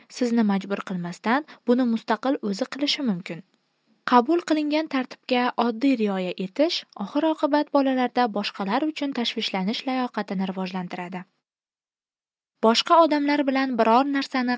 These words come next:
qay tariqa almashishni ko'rsatamiz? Bolalar tug'ilganidan boshlab kattalarga taqlid qila boshlaydilar.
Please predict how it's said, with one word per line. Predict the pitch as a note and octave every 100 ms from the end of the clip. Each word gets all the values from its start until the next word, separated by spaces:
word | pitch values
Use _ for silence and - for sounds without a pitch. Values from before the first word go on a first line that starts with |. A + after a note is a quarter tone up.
| -
qay | A3+ D4
tariqa | D#4 D4 C#4 B3+ B3
almashishni | A#3 A3 G#3+ - - A3
ko'rsatamiz? | G3+ G3 F#3+ F#3 F#3 F3+ - _ _ _ _ _ _ _ _ _ _ _ _ _ _ _ _ _ A3+
Bolalar | A#3 B3 C#4+ F4+
tug'ilganidan | F4 D#4 D4 C#4+ C#4+ D4+ D#4
boshlab | D4 D4 C#4 C#4
kattalarga | - B3 B3 B3 A#3+ B3
taqlid | A#3+ A3+ - A3+
qila | G#3 F#3+
boshlaydilar. | F#3 - F#3 F3 F3